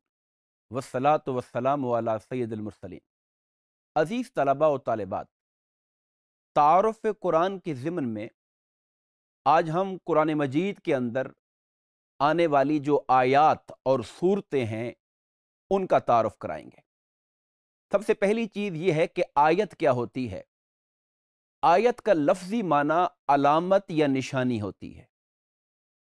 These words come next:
चूंकि कुरान मजीद की हर आयत अल्लाह ताला के इल्म व हिकमत की निशानी होती है, इसलिए उसे आयत कहा जाता है।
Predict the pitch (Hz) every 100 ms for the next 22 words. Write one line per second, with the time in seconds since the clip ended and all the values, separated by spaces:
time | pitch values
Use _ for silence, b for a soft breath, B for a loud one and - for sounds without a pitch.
0 | _ _ _ 208 226 220 196 190 185 156
1 | 196 226 - 185 135 175 233 139 104 98
2 | _ _ _ _ _ _ _ _ _ -
3 | 156 175 160 - 160 185 220 208 196 170
4 | - - 202 208 180 147 98 170 - 220
5 | 208 - 180 135 127 143 170 202 131 117
6 | 147 110 110 123 _ _ _ _ _ 196
7 | 190 175 170 165 131 - 123 120 _ _
8 | _ _ - 143 147 135 - 110 101 92
9 | - - -